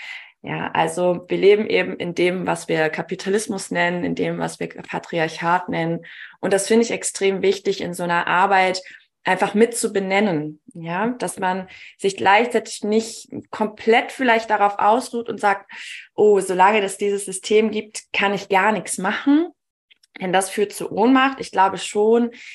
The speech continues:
dass wir eben, ähm, einen gewissen Handlungsspielraum haben und den versuche ich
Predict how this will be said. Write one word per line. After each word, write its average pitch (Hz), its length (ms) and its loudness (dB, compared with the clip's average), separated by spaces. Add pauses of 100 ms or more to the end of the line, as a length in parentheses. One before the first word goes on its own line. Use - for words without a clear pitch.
(180)
dass 208 340 -2
wir 202 160 -2
eben, 196 640 -2
ähm, 180 500 -4
einen 185 300 -6
gewissen 185 420 -4
Handlungsspielraum 262 1160 0
haben 262 460 0
und 190 220 -10
den 208 160 2
versuche 214 460 -6
ich - 280 -4